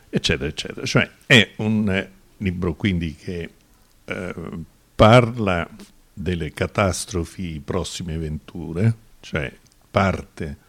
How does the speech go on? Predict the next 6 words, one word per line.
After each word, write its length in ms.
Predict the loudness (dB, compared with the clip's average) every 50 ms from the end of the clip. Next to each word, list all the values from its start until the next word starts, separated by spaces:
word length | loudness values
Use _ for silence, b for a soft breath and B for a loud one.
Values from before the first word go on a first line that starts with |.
| b b b b b b b b b b b b b
dando 480 | -6 -4 -4 -2 -2 -2 -4 -4 -6 -8 -10
un 120 | -10 -8
po' 140 | -6 -6 -4
per 160 | -4 -6 -8
scontato 720 | -8 -8 -8 -6 -2 0 2 2 4 4 2 2 0 -2
l'analisi 1000 | -4 -6 -6 -6 -4 -4 -2 -2 -2 -2 -4 -4 -6 -6 -8 -8 -8 -8 -10